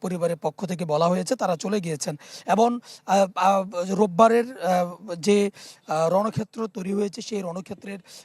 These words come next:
যে দৃশ্য, সেটি কিন্তু এখন পর্যন্ত রয়ে গেছে। অর্থাৎ যে সমস্ত যানবাহনে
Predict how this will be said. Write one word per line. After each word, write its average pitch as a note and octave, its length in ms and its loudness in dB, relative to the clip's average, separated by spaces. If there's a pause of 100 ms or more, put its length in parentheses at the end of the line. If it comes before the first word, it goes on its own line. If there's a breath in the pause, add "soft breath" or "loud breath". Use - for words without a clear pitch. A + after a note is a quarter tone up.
যে F3 140 -12
দৃশ্য, F#3 480 -8
সেটি F#3 240 -14
কিন্তু G3 240 -10
এখন F3 320 -8
পর্যন্ত F#3 260 -10
রয়ে E3+ 280 -8
গেছে। E3 300 -12 (280 loud breath)
অর্থাৎ G#3+ 340 -4 (140)
যে F#3+ 140 -10
সমস্ত G3 340 -12
যানবাহনে F3+ 680 -8